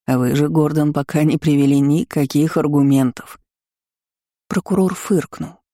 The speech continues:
развернулся на каблуках и вылетел прочь. «Похоже, Гордон рассчитывал на премию от страховой компании», заметил шериф вполголоса, злорадно улыбаясь в густые усы.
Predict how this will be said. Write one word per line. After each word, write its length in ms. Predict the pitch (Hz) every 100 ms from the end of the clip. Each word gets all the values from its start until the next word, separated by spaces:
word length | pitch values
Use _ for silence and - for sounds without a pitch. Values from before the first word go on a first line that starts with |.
| _
развернулся 680 | 160 147 143 139 151 185 -
на 100 | 151
каблуках 580 | 139 147 143 - 147 -
и 80 | 220
вылетел 560 | 170 156 160 143 135
прочь. 440 | 131 - - - - _ _ _ _ _ _ _ _ _ _ _ _ _ _
«Похоже, 640 | 139 127 - 147 185 170 160
Гордон 480 | 165 165 160 160
рассчитывал 640 | 147 151 - 180 165 156 151
на 200 | 156 139
премию 480 | 156 151 156 147
от 120 | 139 -
страховой 540 | - 151 156 143 147
компании», 760 | - 143 139 135 131 - - - _ _ _ _ _ _ _ _ -
заметил 520 | 156 147 139 - -
шериф 400 | - 165 143 131
вполголоса, 800 | - 147 135 135 127 175 - 160
злорадно 580 | 160 175 170 143 143 139
улыбаясь 460 | 143 147 170 147
в 100 | 139
густые 480 | 147 151 - 151 135
усы. 380 | 139 151 -